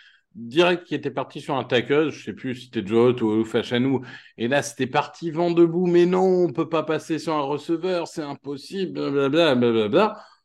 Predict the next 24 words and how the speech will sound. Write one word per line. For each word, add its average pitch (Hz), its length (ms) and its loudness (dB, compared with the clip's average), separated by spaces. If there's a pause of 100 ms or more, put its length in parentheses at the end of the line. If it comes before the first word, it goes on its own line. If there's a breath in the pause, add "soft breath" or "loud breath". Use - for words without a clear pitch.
(380)
Bah, 113 160 4
la 143 140 8
réalité, 170 720 6
c'est 170 300 0
que 160 140 -2
si, 147 400 -10
quand 123 280 -4
on 123 180 0
est 160 160 2
un, 117 840 0
quand, 139 220 -6
quand 127 260 -8
on 135 160 -2
a 156 100 2
une 151 160 0
équipe, 139 440 -8 (380 soft breath)
je 123 100 -8
veux 147 60 0
dire, 151 200 -2
la, 143 260 0
la 151 160 2
manière 180 440 0
dont 143 240 -4
Harbaugh 139 720 -2